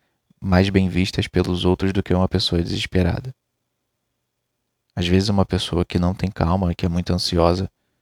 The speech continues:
ela é, é vista como alguém que não dá pra confiar, que é uma pessoa desestabilizada. E quem tá falando isso não sou eu, é só você observar no seu dia a dia, você vê. To-, existe toda uma gradação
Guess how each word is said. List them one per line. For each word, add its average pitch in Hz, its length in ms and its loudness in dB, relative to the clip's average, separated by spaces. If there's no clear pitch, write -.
ela 90 260 4
é, 87 320 2
é 92 60 2
vista 87 360 -4
como 95 260 0
alguém 95 420 0
que 90 380 -2
não 92 220 -2
dá 95 160 2
pra 95 120 -4
confiar, 92 540 0
que - 100 -8
é - 40 -2
uma 90 100 -2
pessoa 90 460 -4
desestabilizada. 90 880 -4
E 117 80 -10
quem - 140 -10
tá - 60 -8
falando 120 280 -2
isso 127 200 -2
não 135 100 -4
sou 131 220 0
eu, 104 260 4
é - 20 -2
só 92 200 -2
você 104 240 0
observar 113 520 4
no 101 60 -2
seu 95 220 -4
dia 101 180 2
a - 20 4
dia, 90 320 0
você 101 260 2
vê. 104 240 0
To-, - 140 -4
existe 98 340 0
toda 113 240 0
uma 123 180 0
gradação 110 800 2